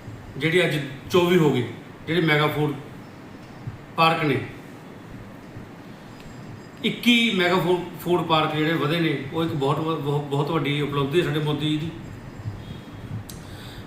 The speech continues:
ਪ੍ਰ-, ਪ੍ਰਧਾਨ ਸਵੈ ਨਿਧੀ ਯੋਜਨਾ, ਅਠਾਹਠ ਲੱਖ ਰੇਹੜੀ ਪਟੜੇ ਵਾਲਿਆਂ ਨੂੰ ਜਿਹੜਾ ਰੁਜ਼ਗਾਰ ਮਿਲਿਆ,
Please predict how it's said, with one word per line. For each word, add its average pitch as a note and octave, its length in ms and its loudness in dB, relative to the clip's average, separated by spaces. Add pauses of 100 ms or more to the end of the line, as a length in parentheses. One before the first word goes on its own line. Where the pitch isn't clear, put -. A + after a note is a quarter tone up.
(140)
ਪ੍ਰ-, A3 200 2
ਪ੍ਰਧਾਨ G#3 380 4
ਸਵੈ G3+ 300 4
ਨਿਧੀ F3+ 160 6
ਯੋਜਨਾ, D3 400 6 (2500)
ਅਠਾਹਠ G3+ 400 4
ਲੱਖ F#3 320 4 (320)
ਰੇਹੜੀ F#3 200 4
ਪਟੜੇ E3 320 2
ਵਾਲਿਆਂ D3+ 240 6
ਨੂੰ C#3 100 4 (1500)
ਜਿਹੜਾ E3 160 2
ਰੁਜ਼ਗਾਰ D3+ 460 6
ਮਿਲਿਆ, B2+ 260 6